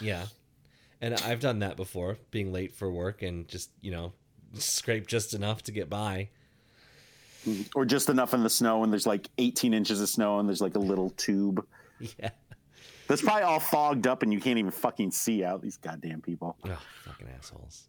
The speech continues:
Speaker 2: Then their f-, snow is flying everywhere in front of you, and you can't see shit.
Speaker 1: That, I've heard that that is also illegal, to not take the snow off the top of your car.
Speaker 2: Mm-hmm.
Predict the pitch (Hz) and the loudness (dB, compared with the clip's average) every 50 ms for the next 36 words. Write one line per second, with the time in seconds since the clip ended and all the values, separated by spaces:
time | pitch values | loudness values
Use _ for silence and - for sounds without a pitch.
0 | _ _ - 139 156 151 139 135 - - - - - - - 156 165 143 139 143 | _ _ 0 2 4 4 4 4 2 -2 -2 0 2 2 4 4 4 4 4 4
1 | 143 - - - - 147 139 143 143 139 139 139 139 139 - 127 131 120 117 131 | 4 2 0 0 0 2 2 4 4 4 4 4 4 2 2 2 2 2 4 4
2 | 131 117 127 123 127 127 131 127 117 113 - 127 127 123 117 113 120 120 123 127 | 4 4 4 4 4 4 4 4 2 2 2 2 4 4 4 4 4 4 4 4
3 | 127 120 107 - 131 120 113 - - 113 104 - - - 135 135 135 127 - _ | 2 2 2 2 0 0 0 0 0 0 2 2 2 2 2 2 0 -2 -4 _
4 | _ _ - 101 104 - - - 101 110 117 117 - - 135 139 143 139 127 143 | _ _ -2 -2 -2 -2 -2 -2 0 2 2 0 0 -2 -2 0 0 0 0 0
5 | 139 139 143 - - 127 131 131 - - 107 98 90 87 87 76 73 69 71 - | 0 0 0 -2 -4 -4 -4 -4 -4 -4 -4 -2 -2 -4 -4 -6 -6 -8 -8 -6
6 | - 95 87 87 87 90 90 - - _ _ _ _ - 95 95 - - 113 98 | -6 -4 -2 -2 -2 -2 -4 -6 -8 _ _ _ _ -20 -18 -16 -6 -4 -4 -2
7 | - - 92 - 101 92 87 85 - 90 - 92 82 78 - 82 131 131 135 135 | -2 -4 -4 -2 -2 -2 -2 -2 -6 -6 -8 -8 -8 -6 -4 -2 0 2 2 4
8 | 131 143 165 185 175 | 4 2 2 2 0